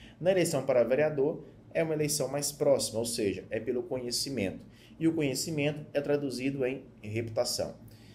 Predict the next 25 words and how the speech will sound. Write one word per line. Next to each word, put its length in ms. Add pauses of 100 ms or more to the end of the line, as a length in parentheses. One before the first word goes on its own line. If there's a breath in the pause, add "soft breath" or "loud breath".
(160 loud breath)
Se 120
a 40
pessoa 280
olha 160
pra 120
você 460
e 80
entende 380
que 100
você 360
tem 340
reputação, 840 (760)
que 80
ela 100
entende 320
que 80
você 260
é 40
uma 120
pessoa 400
que 100
tem 240
credibilidade, 960
ela 180
p-, 160